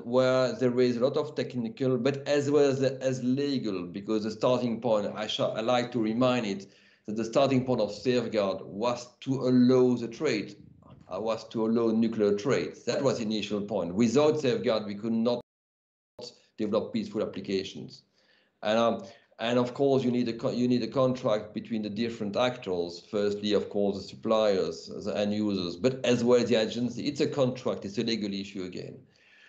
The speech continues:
So all those elements, um, are currently being a bit shaken by the recent event,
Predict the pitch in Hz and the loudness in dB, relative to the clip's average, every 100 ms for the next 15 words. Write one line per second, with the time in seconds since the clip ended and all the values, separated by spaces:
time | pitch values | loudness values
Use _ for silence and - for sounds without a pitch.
0 | - - 135 143 175 165 147 147 143 127 | -12 0 4 4 4 4 2 2 2 -2
1 | 110 101 - - - 101 101 101 98 104 | -4 -8 -14 -14 -6 -2 0 0 0 -2
2 | 101 101 - 110 123 117 113 113 117 117 | -6 -8 -4 2 2 2 0 0 0 0
3 | 113 - 120 120 - 165 123 98 - - | -2 -4 -4 -4 -2 0 2 0 -6 -14
4 | - 95 104 101 98 101 98 98 95 92 | -14 -4 -2 -2 -4 -4 -4 -4 -6 -4
5 | 110 113 131 135 | 0 0 0 -2